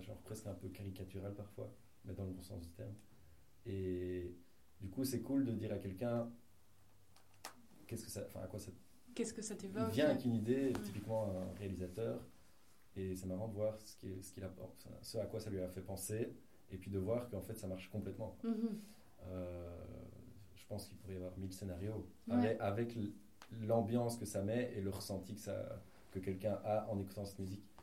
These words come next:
Speaker 1: Voilà, et là,
Speaker 2: Ce serait même trop cool d'avoir plein de, <laughs> enfin, d'avoir différentes versions, en fait, et de
Speaker 1: je
Speaker 2: voir,
Speaker 1: pense qu'il pourrait y avoir
Speaker 2: je crois
Speaker 1: plusieurs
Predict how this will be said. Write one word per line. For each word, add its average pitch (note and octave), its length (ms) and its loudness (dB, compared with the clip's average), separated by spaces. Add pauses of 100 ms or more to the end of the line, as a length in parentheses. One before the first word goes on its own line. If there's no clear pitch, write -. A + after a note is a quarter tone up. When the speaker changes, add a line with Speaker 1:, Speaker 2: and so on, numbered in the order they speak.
(400)
Speaker 1:
Voilà, G2 220 -4 (160)
et F#3 40 -8
là, G3 280 -2
Speaker 2:
Ce - 140 -4
serait G3+ 220 0
même F#3+ 240 0
trop - 340 0
cool C4 380 6
d'avoir F3+ 320 2
plein G#3 360 0
de, F#3+ 340 0
<laughs> - 580 -4
enfin, A3+ 200 4
d'avoir G3+ 300 2
différentes G#3 540 -2
versions, F#3+ 460 0
en F3 160 -2
fait, E3 260 -6
et E3+ 60 0
de E3+ 140 0
Speaker 1:
je F3 80 -2
Speaker 2:
voir, G3 160 2
Speaker 1:
pense - 120 2
qu'il - 100 -6
pourrait G#2 120 -2
y - 40 4
avoir G2 100 0
Speaker 2:
je - 60 -2
crois A3+ 160 0
Speaker 1:
plusieurs G3+ 200 0